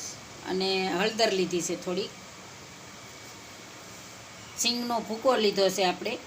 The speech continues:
તો એને શેકેલા સિંગ દાણાનો આપણે આ રીતે ફોતરા કાઢીને ક્રશ કરી લીધું છે.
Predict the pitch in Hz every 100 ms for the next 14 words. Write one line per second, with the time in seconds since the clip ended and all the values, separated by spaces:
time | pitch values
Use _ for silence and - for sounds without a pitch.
0 | - - - - - - - 196 185 190
1 | 190 - 240 - 247 226 214 247 247 226
2 | 220 220 220 214 208 214 214 208 - 202
3 | 208 - 220 208 - - - 233 - 202
4 | 202 196 196 190 208 254 - - - -
5 | - - - - - - - - - 214
6 | 208 - 202 180 165 156 165 -